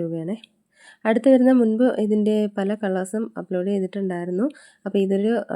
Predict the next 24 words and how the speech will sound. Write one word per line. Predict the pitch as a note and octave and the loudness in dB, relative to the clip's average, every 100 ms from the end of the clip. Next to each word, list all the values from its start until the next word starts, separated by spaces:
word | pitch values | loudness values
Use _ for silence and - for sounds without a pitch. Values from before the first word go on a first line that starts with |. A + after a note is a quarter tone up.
| F3+ | -4
ഡാർക്ക് | F3+ F3 F3+ G#3 G#3 | -4 -6 -6 -4 -2
റെഡിഷ് | F3 F3+ F#3 | -2 -4 -6
മെറൂൺ | G3 F3+ F3+ F#3+ | -6 -4 -4 -4
ആണ് | F3+ | -4
വരുന്നത്, | F3 F3 F3 E3+ F#3 | -6 -6 -6 -6 -6
ഡാർക്ക് | F3+ E3+ - | -6 -8 -10
കളറാണ് | F3 E3+ E3+ E3+ | -10 -10 -10 -10
കേട്ടോ. | E3 E3+ - - _ - | -10 -12 -12 -20 _ -12
അപ്പോൾ | F#3+ F3+ | -2 0
നല്ലൊരു | F#3 F#3+ G#3 G#3+ A3+ | 2 2 2 2 0
ഗംദി | F#3+ F#3+ F#3+ | -2 -2 -2
കോട്ടൺ | F#3+ G3 G3+ | -2 -2 -4
ഫാബ്രിക്കിൽ | F#3+ F3+ F#3+ F3+ | -4 -4 -4 -2
വരുന്ന | F3+ F3+ F3 | -4 -4 -4
ഒരു | F3 F3 | -4 -6
ത്രീ | F#3 | -6
പീസ് | F3 F3+ F#3+ | -6 -6 -8
സെറ്റാണ്. | - F3+ F#3+ | -6 -4 -2
ഇതിൻ്റെ | G3+ G3 | -2 0
രണ്ട് | F#3+ F3+ | -2 -2
കളർ | G#3 F#3 F3+ G3 | -4 -6 -6 -4
അവൈലബിൾ | F#3 E3+ F3 F3 | -4 -4 -6 -6
ആണ്. | E3 E3 D4 - - - | -6 -4 -4 -6 -20 -20
ആ, | - | -4